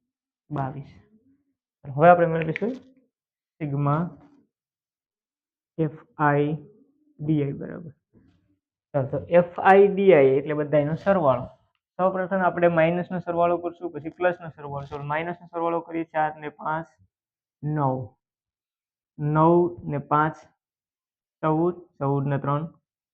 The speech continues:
સત્તર. સત્તર નો સાત વધી એક, એક ને એક બે. એટલે કેટલા આવશે? બસો ને ઓગણ, ઓગણએંસી.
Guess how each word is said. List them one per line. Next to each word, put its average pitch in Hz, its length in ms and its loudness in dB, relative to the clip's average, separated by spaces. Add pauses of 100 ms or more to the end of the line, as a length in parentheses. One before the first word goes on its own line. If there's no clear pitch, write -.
(560)
સત્તર. - 320 -6
સત્તર 147 400 -10
નો 151 160 -6
સાત 156 460 -4
વધી 147 460 -8
એક, 170 220 -6 (560)
એક 143 220 -10
ને 131 260 -6
એક 165 160 -10 (140)
બે. 143 120 -10
એટલે - 1160 -12
કેટલા 156 220 -2
આવશે? 175 180 -4
બસો 156 520 -2
ને 196 100 0
ઓગણ, 165 340 0 (360)
ઓગણએંસી. 151 600 -6